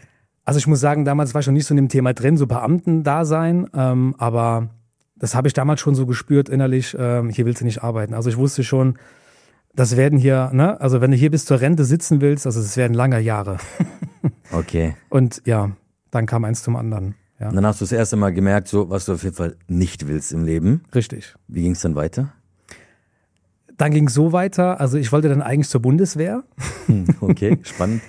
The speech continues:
Speaker 1: Ich war dann eigentlich zur Bundeswehr, ich war dann zu der Musterung und, ähm, war so auf dem Trip, ich wollte dann wirklich Auslandseinsatz und wollte das alles erleben und, ähm, hatten damals auch einen Bekannten, der Hauptmann war und hat das Ganze auch so ein bisschen schmackhaft gemacht.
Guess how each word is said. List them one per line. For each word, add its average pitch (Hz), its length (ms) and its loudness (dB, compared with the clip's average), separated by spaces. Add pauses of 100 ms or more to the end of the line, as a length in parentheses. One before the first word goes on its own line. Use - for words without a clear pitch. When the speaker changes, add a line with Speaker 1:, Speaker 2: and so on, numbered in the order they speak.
(320)
Speaker 1:
Ich 139 100 0
war 139 80 6
dann 147 80 2
eigentlich 143 180 0
zur 143 100 2
Bundeswehr, 151 360 2
ich 135 80 0
war 139 80 0
dann 143 380 0
zu - 120 -10
der 127 340 0 (220)
Musterung 170 600 2
und, 139 360 0
ähm, 127 400 0 (920)
war 139 160 2
so 147 140 0
auf - 140 -2
dem 135 160 2
Trip, 135 180 0
ich 120 120 -4
wollte 139 160 4
dann 123 120 2
wirklich 131 380 -2
Auslandseinsatz 127 800 0
und 113 100 -2
wollte 113 140 -2
das 110 120 -6
alles 117 220 -2
erleben 139 460 0
und, 117 340 -2
ähm, 113 380 -2 (360)
hatten 131 220 2
damals 120 260 0
auch 123 80 -4
einen 131 80 4
Bekannten, 127 420 0
der 113 160 -2
Hauptmann 147 360 0
war 139 120 0
und 123 80 0
hat 117 80 -2
das 113 120 -8
Ganze 127 240 -2
auch 120 60 -2
so 120 80 -2
ein 117 40 -4
bisschen 117 200 -2
schmackhaft 143 440 -2
gemacht. 165 400 -2